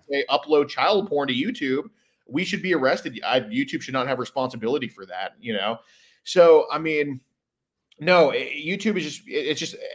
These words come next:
excuse after excuse. I mean, they, they just, they, they're, it's straight up as defending pedos. I mean, because I understand,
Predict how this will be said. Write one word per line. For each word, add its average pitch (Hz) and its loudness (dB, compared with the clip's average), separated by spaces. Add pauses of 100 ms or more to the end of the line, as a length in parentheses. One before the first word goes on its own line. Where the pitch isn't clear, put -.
(120)
excuse 170 -6
after 151 2
excuse. 131 -4
I 131 -2
mean, 127 -2
they, 135 2
they 143 -2
just, 156 -8 (140)
they, 143 -2
they're, 151 6
it's 147 -2
straight 208 4
up - 2 (140)
as 143 2
defending 131 -4
pedos. 120 -2
I 127 -4
mean, 131 -4
because 123 -8
I 190 4
understand, 175 -4